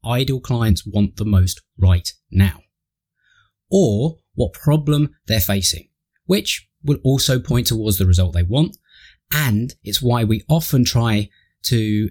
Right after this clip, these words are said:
discover these first. And then you want to also understand or hear how they describe it. Because knowing this allows you to craft the single piece of marketing that matters more than anything else you'll create, as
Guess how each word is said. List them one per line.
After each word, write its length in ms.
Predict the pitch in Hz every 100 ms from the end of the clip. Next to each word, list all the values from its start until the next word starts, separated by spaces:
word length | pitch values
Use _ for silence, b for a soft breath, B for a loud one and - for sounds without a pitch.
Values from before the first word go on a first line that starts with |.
| -
discover 560 | 110 - - 131 117
these 240 | 101 101 98
first. 520 | 135 92 65 - - _ _ _ _ _ _ _ _ _
And 180 | - 117 -
then 300 | 139 104 117
you 140 | 117
want 180 | 110 95
to 60 | -
also 440 | 151 180 123 104 95
understand 680 | 107 98 90 92 90 107 - _
or 120 | 101 98
hear 460 | - 143 95 98 -
how 420 | - 113 110 101
they 260 | 95 95
describe 560 | 90 92 - 98 90 82
it. 100 | - _ _ _ _ _ _ b b b b _ _ -
Because 220 | - 120
knowing 420 | 120 143 180 170
this 240 | 147 120
allows 320 | 107 117 117 113
you 60 |
to 80 | 98
craft 380 | - 107 104 -
the 60 |
single 440 | 98 - 143 147 151
piece 280 | - 123 -
of 80 |
marketing 460 | 110 107 98 98 104
that 80 | 90
matters 320 | 98 85 101
more 460 | 120 139 151 120 101
than 200 | 101 - -
anything 480 | - 143 123 123 110
else 220 | 107 92
you'll 100 | 104
create, 540 | - 101 90 80 - b b b -
as 200 | 107